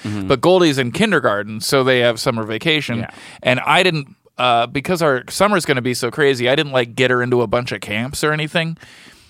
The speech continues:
Speaker 2: And so I've just had her all day.
Speaker 1: Oh,
Speaker 2: And it's
Speaker 1: no.
Speaker 2: been, it's been pretty great. I mean, it's like, you
Speaker 1: What are you
Speaker 2: know,
Speaker 1: doing? What are you doing? How are you occupying a
Speaker 2: a
Speaker 1: five-year-old?
Speaker 2: lot of playgrounds. You, what you do is you just bring 'em with all the crap you have to do,
Speaker 1: Yeah.
Speaker 2: you know? And if you have to do some work, you, I've, I've been trying to keep,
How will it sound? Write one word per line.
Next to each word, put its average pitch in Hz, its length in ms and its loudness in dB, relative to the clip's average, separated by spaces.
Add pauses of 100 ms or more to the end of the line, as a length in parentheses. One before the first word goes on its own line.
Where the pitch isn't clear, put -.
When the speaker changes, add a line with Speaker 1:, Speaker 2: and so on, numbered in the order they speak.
(380)
Speaker 2:
And 135 180 2
so 156 160 4
I've 143 120 4
just 143 180 -2
had 127 240 0
her 98 200 -8 (220)
all 135 180 6
day. 123 340 0 (440)
Speaker 1:
Oh, 107 80 -12
Speaker 2:
And 135 120 2
it's 113 120 0
Speaker 1:
no. 104 60 -4
Speaker 2:
been, 147 440 2 (100)
it's 143 120 0
been 208 200 2
pretty 233 240 0
great. 165 460 0
I 113 100 -2
mean, 120 160 0
it's 123 160 -4
like, 127 280 0 (120)
you 160 80 0
Speaker 1:
What - 80 2
are 135 100 2
you 135 80 0
Speaker 2:
know, 113 40 -4
Speaker 1:
doing? 143 340 0
What 120 120 0
are 139 40 0
you 135 120 0
doing? 131 280 -2
How 147 260 2
are 156 40 0
you 143 180 2
occupying 107 680 0
a - 20 -8
Speaker 2:
a - 40 -10
Speaker 1:
five-year-old? 170 360 0
Speaker 2:
lot 196 200 6
of 196 80 0
playgrounds. 156 560 2
You, 208 120 -4
what 214 140 2
you 208 100 2
do 220 220 4
is 143 260 4
you 151 80 0
just 139 300 0
bring 143 320 4
'em 151 180 -2
with 135 140 2
all 139 140 4
the 127 100 -2
crap 143 320 2
you 117 120 0
have 117 180 0
to 110 80 -10
do, 87 340 -14
Speaker 1:
Yeah. 101 220 -6
Speaker 2:
you 127 80 4
know? 117 420 0
And 131 180 0
if 123 120 -4
you 143 80 2
have 135 120 2
to 143 80 -2
do 131 160 -2
some 127 220 -4
work, 123 380 0
you, 123 480 -2
I've, 127 240 2
I've 131 160 2
been 135 180 -2
trying 139 320 0
to 139 80 -4
keep, 123 320 -4